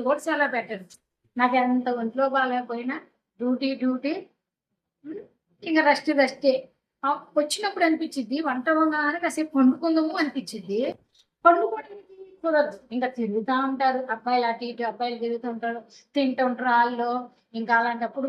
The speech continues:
మనం ఎక్కడ పండుకుంటాం అనేసి పండుకోలేను అనమాట.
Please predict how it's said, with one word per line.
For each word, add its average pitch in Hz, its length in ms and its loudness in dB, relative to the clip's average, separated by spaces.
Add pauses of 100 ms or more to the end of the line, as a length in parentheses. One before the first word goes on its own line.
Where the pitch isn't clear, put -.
మనం 254 240 -2
ఎక్కడ 240 240 -4
పండుకుంటాం 247 500 -2 (140)
అనేసి 247 400 -6 (500)
పండుకోలేను 269 520 2
అనమాట. 185 320 -18